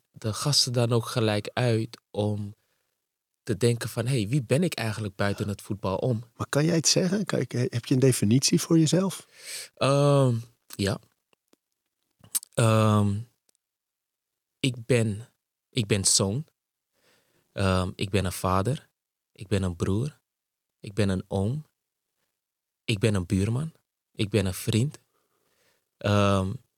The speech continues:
Speaker 1: en dit zijn allemaal verschillende petjes.
Speaker 2: Ja, maar ze geven wel heel duidelijk een focus op, op verbinding, op community, op gemeenschap.
Speaker 1: Ja.
Speaker 2: Op, op die, dat contact aan, hè?
Speaker 1: Ja,
Speaker 2: Daar,
Speaker 1: ik ben
Speaker 2: daar
Speaker 1: een
Speaker 2: begin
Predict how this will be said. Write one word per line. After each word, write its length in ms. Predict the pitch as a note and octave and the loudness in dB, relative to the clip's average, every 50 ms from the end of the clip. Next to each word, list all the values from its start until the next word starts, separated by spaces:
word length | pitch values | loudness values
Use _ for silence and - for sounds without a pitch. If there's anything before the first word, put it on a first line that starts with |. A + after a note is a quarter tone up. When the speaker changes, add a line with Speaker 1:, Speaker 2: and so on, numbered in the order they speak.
| _ _ _ _ _ _ _ _ _ _ _ _ _ _ _ _ _ | _ _ _ _ _ _ _ _ _ _ _ _ _ _ _ _ _
Speaker 1:
en 160 | - G#2 G2+ | -6 -4 0
dit 140 | G2 A#2 A#2 | 0 0 2
zijn 160 | - A#2+ G2+ | 2 0 2
allemaal 340 | G#2+ A#2 A#2+ A#2 A2+ A2 G#2+ | 2 2 2 4 4 2 2
verschillende 560 | - A#2+ A2 - - - G#2+ A2 G#2 G2+ G2+ - _ | 2 2 0 2 2 2 2 2 2 0 -2 -4 _
petjes. 520 | - A#2 A#2 - - G#3 - - - - - _ - | 0 0 0 0 -2 -2 -2 -2 -4 -4 -8 _ -6
Speaker 2:
Ja, 300 | G#2+ G2+ G2 F#2+ - _ _ _ _ | -6 -4 -4 -6 -10 _ _ _ _
maar 140 | - G#2 F#2+ | -4 -2 -2
ze 80 | - - | 0 0
geven 300 | - G#2 G2+ F#2+ G2+ F#2+ | 2 2 2 0 0 2
wel 260 | A2 A2+ A2+ G#2+ G2 | 4 4 4 4 2
heel 140 | G2+ G2+ G2 | 0 -2 0
duidelijk 340 | G#2 G#2 G#2 G#2 G#2 G2 - | -2 -2 0 0 -2 -4 -6
een 60 | F#2+ | -8
focus 520 | - - - A2+ G#2 G#2+ G#2 - G2 - | -6 0 2 4 4 4 2 0 -4 -4
op, 280 | - G2 F#2 - - - | -4 -4 -6 -6 -10 -8
op 180 | - - - - | -8 -8 -6 -4
verbinding, 760 | - G#2+ G#2 G2 G2 A2 G#2 G#2+ G#2+ G#2 G2+ G2 F#2+ G2 | -2 -2 -2 2 2 2 4 4 2 2 2 0 0 -2
op 140 | G2 F#2+ - | -4 -6 -6
community, 640 | - - G2+ G#2 G#2+ G#2+ G#2 G2+ G2 - - G2+ G2 | -8 -4 0 4 4 4 4 4 0 -2 -4 -4 -4
op 100 | F#2+ - | -4 -6
gemeenschap. 800 | - - G#2 G2+ G2+ G2+ G2+ F#2+ - - - F#2+ G2+ - - - | -4 -2 0 0 0 0 0 -2 -4 -4 -4 -6 -6 -8 -14 -8
Speaker 1:
Ja. 220 | - B2+ B2+ B2 - - _ _ | -4 -2 -2 -2 -4 -10 _ _
Speaker 2:
Op, 300 | - G#2+ - _ _ - | -10 -10 -10 _ _ -8
op 220 | - G2+ G2 A2 | -8 -8 -6 0
die, 240 | G#2 G#2+ G2+ G2+ G#2+ | 2 4 4 4 2
dat 220 | - G#2 G#2 - - | 2 0 -2 0 0
contact 540 | - G#2+ F#2+ - - A2+ A2 - - - | -4 -4 -4 0 0 -2 0 -2 -4 -6
aan, 240 | G#2 F#2+ F#2 F2+ F2+ F#2+ | -4 -4 -4 -4 -2 0
hè? 80 | G#2+ | 2
Speaker 1:
Ja, 160 | A#2 B2 - - _ | 2 0 0 -6 _
Speaker 2:
Daar, 140 | _ A2+ G#2+ | _ -4 -2
Speaker 1:
ik 60 | - | 2
ben 100 | - A#2+ | 2 4
Speaker 2:
daar 80 | G2 G2 | 4 4
Speaker 1:
een 80 | G2 G2+ | 4 4
Speaker 2:
begin 200 | G#2+ G#2+ A2 | 4 4 4